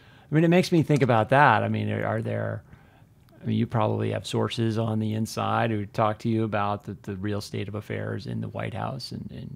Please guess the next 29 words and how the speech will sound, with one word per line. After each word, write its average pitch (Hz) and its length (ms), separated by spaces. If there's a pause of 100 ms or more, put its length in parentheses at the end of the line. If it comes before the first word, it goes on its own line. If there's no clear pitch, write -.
you - 140
know, - 160
is 123 180
this - 320 (320)
mythology 123 760
that 117 160
people 117 300
on 113 140
the 101 60
left 107 400
create 104 380
about, 95 380 (280)
you 98 140
know, 87 140 (600)
a 101 60
constellation 101 800
of 92 80
people 107 300
trying 87 380
to 85 280 (440)
protect - 460
the - 80
country 101 380
from 98 220
the 87 80
president? 101 560
Is 85 100
there 85 220 (760)
any 135 440